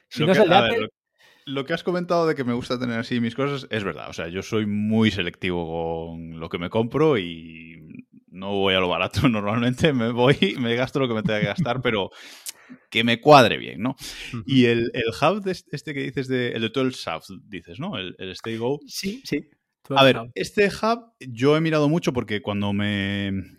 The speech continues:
Speaker 2: cuando me regalaron, que este no me lo compré yo, cuando me regalaron el MacBook Pro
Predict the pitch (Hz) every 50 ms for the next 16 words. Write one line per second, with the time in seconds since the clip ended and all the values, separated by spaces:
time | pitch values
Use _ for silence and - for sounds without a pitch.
0 | _ _ - 101 98 98 98 95 95 95 95 95 95 92 95 95 92 92 92 90
1 | - 92 87 87 92 127 180 185 - - _ 120 110 - 110 110 110 107 107 104
2 | 104 104 107 113 135 131 - 107 107 104 101 101 98 98 98 101 110 120 123 123
3 | 123 123 120 120 113 - - 123 120 117 113 113 110 110 107 107